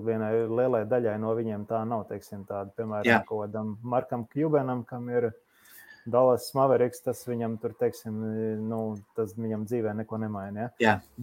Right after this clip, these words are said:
Speaker 1: Bet, bet, bet vēl viena lieta, ko ir svarīgi zināt saistībā ar to Shark Tanku. Ā, apmēram četrdesmit vai piecdesmit procenti no darījumiem, kas tiek, tā kā, paspiests rokas studijā,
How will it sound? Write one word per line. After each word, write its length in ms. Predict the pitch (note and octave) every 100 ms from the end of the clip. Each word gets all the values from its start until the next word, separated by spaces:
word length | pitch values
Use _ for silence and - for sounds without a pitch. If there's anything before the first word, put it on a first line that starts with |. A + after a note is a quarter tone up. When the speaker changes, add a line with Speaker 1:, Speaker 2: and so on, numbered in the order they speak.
| G#2+
Speaker 1:
Bet, 240 | B2 A#2+ B2+
bet, 260 | A#2+ A#2
bet 220 | A#2+ A#2+ -
vēl 280 | B2 D3 B2
viena 220 | A#2+ A#2+
lieta, 260 | B2+ A#2+ -
ko 240 | - A#2+ A2
ir 240 | B2+ F#3+
svarīgi 540 | - C3+ C3+ A#2+ A2 A#2
zināt 280 | A#2+ G#2+ -
saistībā 540 | A#2 A2+ A2+ G#2 G#2+
ar 80 | A2
to 100 | A2
Shark 320 | - A#2 A2+ -
Tanku. 320 | G2+ G2+ _ _ _ _ _ _ _ -
Ā, 100 | G#2+ G2+ G#2 G#2+ A2 G#2 _ _ _ _ _ -
apmēram 760 | A#2+ - A#2+ B2 C3+ C3+ A#2 A2+ - _ _ _ _ _ -
četrdesmit 720 | - C#3+ B2 G2+ A2 - G#2+
vai 140 | A2+ G#2+
piecdesmit 560 | C3+ C3 A2+ A2 A2+ G#2+
procenti 500 | B2+ C3 B2 G#2+ G#2+
no 140 | A2 A2
darījumiem, 760 | B2 B2+ A2+ A2 A2 G#2 G#2+
kas 300 | - A2+ A2 -
tiek, 320 | A#2+ A2+ G#2
tā 360 | - G#2 - -
kā, 180 | A2 G#2+ G2+ _ _ _ -
paspiests 540 | A#2+ - A#2 G#2 - D3
rokas 320 | F#3 - - -
studijā, 560 | D3 A#2+ A2+ G#2 G2+